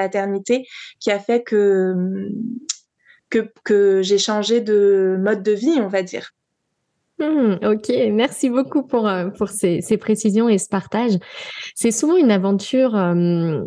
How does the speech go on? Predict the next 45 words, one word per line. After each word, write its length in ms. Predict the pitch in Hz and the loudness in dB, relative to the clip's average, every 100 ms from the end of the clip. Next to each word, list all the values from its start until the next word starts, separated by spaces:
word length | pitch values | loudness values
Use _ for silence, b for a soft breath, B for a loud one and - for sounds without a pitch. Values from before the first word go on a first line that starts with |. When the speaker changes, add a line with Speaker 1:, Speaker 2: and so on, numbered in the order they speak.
| _ - | _ -6
Speaker 2:
alors 380 | 196 175 143 - | -2 0 -2 -10
je 140 | 196 185 | -4 -2
dis 180 | 170 202 | 0 -2
souvent 400 | - 208 214 180 | 0 2 2 0
dans 300 | 170 202 214 | 0 0 2
le, 280 | 196 175 - | 0 -2 -2
le 180 | 190 | -2
contexte 460 | 202 233 226 247 220 | 0 -2 0 -2 0
dans 80 | 196 | -2
lequel 300 | 190 214 202 | 0 0 0
j'évolue, 460 | 196 185 180 247 - B B B B B B | 0 2 0 0 -4 B B B B B B
une 140 | 214 214 | 2 4
aventure 380 | 220 247 339 | 2 0 -4
qui 140 | - 226 | -2 -2
tente 240 | 226 233 | 2 2
beaucoup 220 | 202 220 | 2 -2
de 60 | 302 | -4
personnes, 600 | 214 202 - 233 226 214 - | -4 -4 -4 -4 -2 -4 -2
en 120 | 190 | -4
fait, 360 | 196 196 - 196 | -2 -6 -4 -2
je 140 | 196 | 0
trouve, 420 | 185 - 233 233 | -2 0 0 2
moi, 180 | 202 185 | 2 0
que 160 | 185 185 | 0 -2
je, 260 | 180 175 175 B B B | 0 -2 -4 B B B
que 120 | 208 | -2
je 100 | 185 | 0
rencontre 600 | 190 196 196 240 240 240 | 2 0 0 2 0 0
ou 80 | 220 | -2
que 140 | 190 196 | -2 -4
je 100 | - | -2
côtoie, 480 | 190 185 185 - _ B B | -4 -2 -4 -4 _ B B
cette 340 | - 214 196 - | -4 -2 -2 -2
idée 220 | 185 226 | 0 0
vraiment 380 | 214 185 196 226 | 0 0 2 2
de... 640 | 202 185 180 170 170 160 - _ _ _ _ _ - | 2 2 2 2 0 -2 -8 _ _ _ _ _ -10
Alors 280 | - 196 196 | -2 -2 -2
peut-être 360 | - 285 269 254 | -4 0 -2 0
pas 140 | 277 | -2
sans 300 | 302 220 202 | 0 0 2
eau 80 | 233 | 2
ni 120 | 269 | 2
électricité, 600 | 220 175 170 185 190 190 | 2 0 -4 -4 -2 -2
cela 220 | 220 214 | -2 -2
dit, 260 | 175 170 - | 0 0 -4